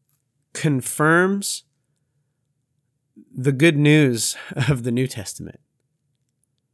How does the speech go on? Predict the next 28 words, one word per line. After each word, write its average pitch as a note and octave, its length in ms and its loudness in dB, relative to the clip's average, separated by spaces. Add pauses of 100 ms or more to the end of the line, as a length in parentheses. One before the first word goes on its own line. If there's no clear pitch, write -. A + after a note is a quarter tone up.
(500)
It D3 120 2
sets - 340 4
the D3+ 100 -2
framework. C#3+ 640 -2
It C3 120 0
sets - 320 2
the D3+ 100 -4
backbone. A2+ 720 0 (280)
It A2+ 160 0
sets - 320 2
the C#3+ 140 -4
tone. C3+ 540 -4 (1040)
It - 180 4
points G#3 460 2
us G3 300 4
to F3 260 2
a D3 60 2
God C#3 440 4
with C#3 140 -2
a A2 60 -6
plan. D3 500 -4 (200)
It D3 160 2
points F3+ 360 2
us F3 220 0
to D#3 180 2
a C3+ 40 4
gracious C#3+ 640 2
God C#3 520 0